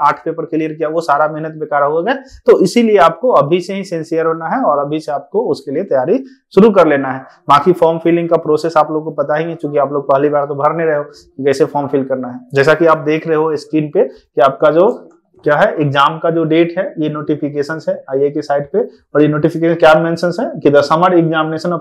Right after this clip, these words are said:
section A shall be conducted from sixteen March to twenty-two March दो हज़ार चौबीस, ओके। और last date of submission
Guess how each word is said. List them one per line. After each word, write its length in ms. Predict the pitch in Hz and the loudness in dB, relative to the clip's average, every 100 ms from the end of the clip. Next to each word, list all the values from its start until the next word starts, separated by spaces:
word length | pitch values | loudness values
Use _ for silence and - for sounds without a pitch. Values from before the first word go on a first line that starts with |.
| 165 | -2
section 240 | 151 160 | -2 -2
A 100 | 160 | -6
shall 220 | 160 151 | -2 0
be 120 | 151 170 | 0 -2
conducted 380 | 160 143 135 156 151 | 0 0 0 -2 2
from 160 | 175 254 262 - _ - | 4 4 0 -16 _ 0
sixteen 280 | 147 - 175 | 2 4 4
March 220 | 160 156 | 6 4
to 200 | 156 254 | 4 0
twenty-two 720 | 262 156 147 202 208 160 170 202 | 4 2 4 0 2 2 4 4
March 320 | 139 123 - - _ | 2 0 -4 -20 _
दो 140 | 143 135 | 2 4
हज़ार 280 | 156 240 - | 6 2 2
चौबीस, 440 | 135 127 131 - 147 | 0 0 -6 -12 -8
ओके। 180 | 143 220 - - _ | 2 2 2 -10 _
और 160 | 139 135 | -2 2
last 180 | 143 156 | 4 2
date 300 | 156 165 160 | 0 -4 -6
of 20 | 165 | -6
submission 360 | 151 151 151 226 | -8 -8 -6 -4